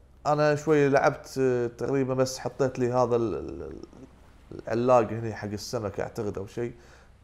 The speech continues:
ما علينا. نبي نصنع الحين البرادة الماي. أنا تعبان، آه، ما عندي لا أكل ولا ماي، والقباقب موجودة هناك، أنا عندي ك-، كم قبقب،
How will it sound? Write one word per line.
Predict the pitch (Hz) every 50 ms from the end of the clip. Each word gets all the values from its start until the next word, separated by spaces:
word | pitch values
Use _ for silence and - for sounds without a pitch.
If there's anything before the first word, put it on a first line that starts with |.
| - _ -
ما | 135
علينا. | 123 117 107 95 101 120 131 - - - - _ -
نبي | 131 151
نصنع | 202 233 226 226 214 175 165
الحين | 156 156 - 214 202 196 202 208 202 180 - - _ - - - _ - _ _ _ _ -
البرادة | 127 123 135 135 151 175 165 143 135 - 139
الماي. | 139 135 123 113 101 131
أنا | 143 135
تعبان، | - - 131 127 139 160 156 170 185 - - - - - _ _ _ - _ _ _ _ 110
آه، | 113 113 117
ما | 117 123 143 139
عندي | 127 131 127 127
لا | 123 139 139 135
أكل | 143 143 - 135
ولا | 127 127 123 123
ماي، | 143 165 180 185 190 175 - - - - - - - - - - - - - - - - - - _ _ - - -
والقباقب | 78 107 113 117 117 120 123 123 123 123 123 123 131 139 151 156 151 143 143 135
موجودة | 131 135 135 135 143 143 135 131 127 127
هناك، | 131 156 170 165 147 -
أنا | 135 131 127 127 123 120 117 87 - -
عندي | - 123 123 120 110
ك-، | 113 - - 95 - - - -
كم | 120 113 113 113
قبقب، | 123 147 147 151 160 170 170 170